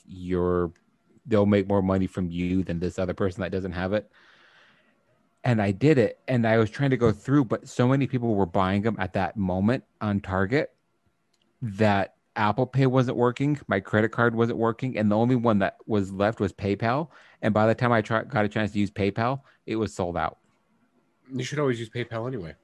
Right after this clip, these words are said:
Speaker 1: I just did Apple Cash because it's like, I didn't wanna run downstairs and get my credit card. I mean, I had the thing on there, but it's like, you have to do,
Speaker 2: You
Speaker 1: like,
Speaker 2: don't have your
Speaker 1: extra checks.
Speaker 2: PayPal already set up with everything?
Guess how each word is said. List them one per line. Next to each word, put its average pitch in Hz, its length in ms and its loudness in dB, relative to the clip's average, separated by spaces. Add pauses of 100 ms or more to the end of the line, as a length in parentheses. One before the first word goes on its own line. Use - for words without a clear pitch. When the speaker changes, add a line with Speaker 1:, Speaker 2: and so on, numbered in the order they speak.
(480)
Speaker 1:
I 147 100 0
just 165 160 -4
did 139 100 -2
Apple 175 220 -2
Cash 110 320 -6
because 117 260 -2
it's 117 120 -6
like, 117 160 -2
I 120 80 0
didn't 131 140 0
wanna 131 200 2
run 107 320 2
downstairs 110 460 0
and 98 100 0
get 104 120 -6
my 98 120 -4
credit 107 280 -6
card. 85 320 -6 (360)
I 107 60 -6
mean, 110 160 4
I 107 100 4
had 139 160 0
the 117 80 -6
thing 113 140 0
on 104 140 0
there, 107 120 0
but 98 120 0
it's 95 100 -4
like, 98 140 -4
you 107 60 -4
have 104 60 -2
to 104 80 -6
do, 107 100 -2
Speaker 2:
You 107 60 2
Speaker 1:
like, 107 60 2
Speaker 2:
don't 127 100 4
have 131 80 2
your 120 80 2
Speaker 1:
extra 110 160 -2
checks. 120 140 2
Speaker 2:
PayPal 120 120 2
already 113 280 2
set 107 220 -4
up 127 180 -6
with 139 100 -6
everything? 180 340 -8